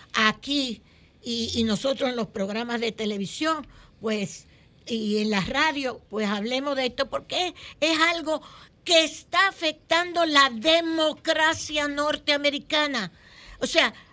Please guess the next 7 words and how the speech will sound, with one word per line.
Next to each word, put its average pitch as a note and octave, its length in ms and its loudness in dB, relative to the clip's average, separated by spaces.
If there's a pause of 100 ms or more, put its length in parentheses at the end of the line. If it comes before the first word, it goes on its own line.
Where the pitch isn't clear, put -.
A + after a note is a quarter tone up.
lo E4+ 260 0
que E4+ 160 2
resulte E4 920 -2
de A#3+ 140 0
Trump, G3+ 520 -4 (640)
ellos D4 300 -2
plantean G3 680 -6